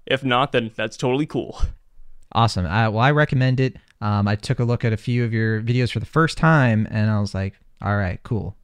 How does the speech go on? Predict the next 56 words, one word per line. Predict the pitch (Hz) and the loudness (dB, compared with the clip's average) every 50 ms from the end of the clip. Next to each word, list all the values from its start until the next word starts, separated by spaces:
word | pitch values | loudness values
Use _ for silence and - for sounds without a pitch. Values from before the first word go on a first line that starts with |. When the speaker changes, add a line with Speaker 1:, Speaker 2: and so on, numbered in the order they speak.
| _ _ | _ _
Speaker 2:
Like, | - 92 92 - _ _ | -8 -8 -8 -8 _ _
happy, | _ - 117 120 - 131 | _ 2 2 2 4 4
so | 156 - - 147 135 | 2 2 4 4 4
<laughs> | 127 | 2
excited | - - 131 120 117 110 101 | 2 2 2 2 2 2 2
to | 95 | 2
have | 113 110 107 | 2 2 2
you | 104 104 | 2 2
on, | 101 104 98 | 2 2 2
honored | 95 110 110 107 95 | 2 2 2 2 0
to | 92 | 0
have | 95 85 104 98 | -2 -2 -4 -4
you | 92 90 | -6 -6
on. | 78 - - | -6 -6 -8
Speaker 1:
Hey, | - - - | -8 -8 -6
I'm | - - 160 | -4 -2 2
glad | 127 135 135 139 | 4 4 6 6
to | 147 | 6
have | 151 156 175 139 | 4 4 2 0
me. | 117 110 113 - _ _ _ _ _ _ _ _ _ _ _ _ | -2 -4 -6 -10 _ _ _ _ _ _ _ _ _ _ _ _
Speaker 2:
So | - - 143 143 143 143 139 139 | -4 2 4 6 6 6 6 6
Speaker 1:
Or | 139 - | 4 0
I'm | 170 165 | -2 0
glad | 147 160 156 175 170 147 127 - | 0 2 4 4 2 2 0 -4
you | 143 160 - | -4 0 2
Speaker 2:
yeah, | 123 127 139 | 2 4 4
Speaker 1:
had | 117 117 | 4 4
Speaker 2:
I | |
mean, | 117 120 117 | 4 4 4
Speaker 1:
me | 113 | 4
here, | 113 113 113 120 127 127 117 120 127 - - - - - - - - | 4 2 0 0 0 0 -2 -2 -6 -10 -16 -16 -12 -12 -12 -6 -4
yeah. | 269 226 - - - - - - - | -4 -4 -2 -2 -2 -2 -4 -6 -12
Speaker 2:
<laughs> | - | -16
Speaker 1:
<laughs> | - - - | -20 -14 -6
One | - - - | -4 0 2
way | - 131 | 4 4
or | 127 120 | 4 4
Speaker 2:
look, | |
you | 120 | 4
Speaker 1:
another. | 113 120 123 123 120 120 - - - 113 - - - 180 143 - - | 4 4 2 2 0 -2 -4 -2 0 0 0 6 6 6 6 6 4
Speaker 2:
know, | 165 139 127 - 139 - | 4 4 4 4 0 -2
<laughs> | - - - - | -6 -14 -4 0
yeah, | 131 131 117 | 2 4 4
a | 110 | 4
bit, | 110 123 135 131 117 110 120 | 4 4 2 2 2 0 0
bit | 131 139 135 | 2 4 4
of | 127 120 | 4 4
a, | 120 120 113 110 113 110 | 4 4 4 4 2 0
you | 110 107 113 117 | -2 -4 -4 -2
know, | 120 117 | -2 -2
the | 107 117 | -2 -2
humility | - - 131 135 143 143 139 131 123 120 | 0 0 2 2 4 4 4 4 2 2
was, | 113 110 107 104 | 2 2 0 0
uh, | 104 98 | 0 -2
sneaky | - - - 139 147 135 - 113 101 | -2 0 0 2 2 2 0 -2 -2
there. | 90 90 90 92 - | -2 -2 -2 -2 -4